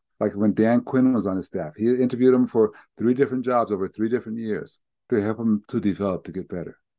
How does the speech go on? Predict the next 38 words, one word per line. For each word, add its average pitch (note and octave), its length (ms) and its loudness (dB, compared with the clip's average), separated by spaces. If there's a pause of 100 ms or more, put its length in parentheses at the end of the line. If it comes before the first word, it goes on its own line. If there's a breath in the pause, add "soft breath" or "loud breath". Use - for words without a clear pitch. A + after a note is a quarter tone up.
(260)
You G#2+ 140 2
need A#2 100 4
to G#2+ 60 -2
do A#2 80 4
the G#2 100 0
same A2 380 -2
thing. E2+ 440 -8
You A2 80 -4
need A#2 160 -4
to - 80 -20
develop G#2 460 0
your G2+ 100 0
people. - 460 -10 (280)
You G#2+ 100 0
need B2 100 6
to G#2+ 80 -2
find A#2 420 -2
out G#2+ 280 -2
what's G#2 260 0
their C#3+ 180 4
passion F#2+ 600 -8 (180)
and G2 320 -2
allow A#2+ 360 4
that B2 180 2
passion A#2 320 -2
to F#2 60 -4
help A2 180 -4
develop G#2 320 0
them G2 140 0
on F#2+ 120 -4
the F#2+ 60 -4
job, F2+ 360 -6 (120)
'cause E2+ 220 -8
most A2+ 240 0
people - 340 0
don't A2 220 -2
have G#2+ 280 -2
a F2+ 140 -4